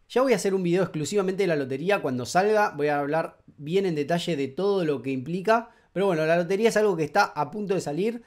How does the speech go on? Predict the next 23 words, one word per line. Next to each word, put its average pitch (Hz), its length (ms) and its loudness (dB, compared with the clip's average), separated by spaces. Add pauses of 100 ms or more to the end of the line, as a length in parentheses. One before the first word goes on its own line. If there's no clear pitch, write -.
(160)
y 196 100 -4
es 262 240 -4
justamente 220 640 -2
eso, 156 280 -4
es 185 120 -10
una 208 360 -2
lotería. 151 840 -2
En 139 120 -6
Argentina 151 420 -2
le 170 80 2
decimos 160 340 -2
también 151 320 -4
rifa. 180 400 -2
Nosotros 208 360 -2
vamos 175 160 0
a 160 80 -4
poder 185 260 -2
tener 170 480 -4
tickets, 185 560 -4
estos 135 320 -10
tickets 170 340 -4
de 151 140 -2
lotería, 185 560 -2